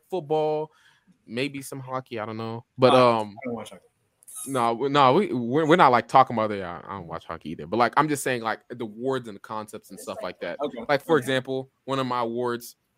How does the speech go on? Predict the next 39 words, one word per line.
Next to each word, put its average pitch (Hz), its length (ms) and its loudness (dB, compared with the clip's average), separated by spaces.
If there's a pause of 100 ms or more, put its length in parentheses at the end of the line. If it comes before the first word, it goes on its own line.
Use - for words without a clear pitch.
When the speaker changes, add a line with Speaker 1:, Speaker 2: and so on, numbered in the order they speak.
(120)
Speaker 1:
um, 117 320 0
Offensive 127 400 -2
Rookie 120 260 0
of 110 80 2
the 110 80 2
Year, 107 380 2 (600)
kinda 123 160 2
Speaker 2:
Mm-hmm. 117 60 0
Speaker 1:
like 113 160 0
football, 110 380 2
how 110 160 0
they 113 80 0
already 110 180 -2
Speaker 2:
Right. 110 120 2
Speaker 1:
have 107 80 -2
that, 107 180 -4 (400)
so 147 80 -2
Speaker 2:
Right. 117 100 -6
Speaker 1:
stuff 123 140 -10
like 107 120 -10
that. 98 140 -16 (260)
Speaker 2:
Okay, 220 60 -12
Speaker 1:
So, 160 220 0
Speaker 2:
that's - 160 -16 (240)
Speaker 1:
let's 214 160 4
get 180 140 6
it 147 40 2
started. 143 340 2
I 175 60 10
do 185 160 4
have 185 220 6
some 180 200 0
regular 151 280 6
awards 127 340 4
as 117 100 -8
well. 104 380 -8
So, 117 340 -2 (840)
hey, 113 220 -2 (560)
prepare. 127 360 -4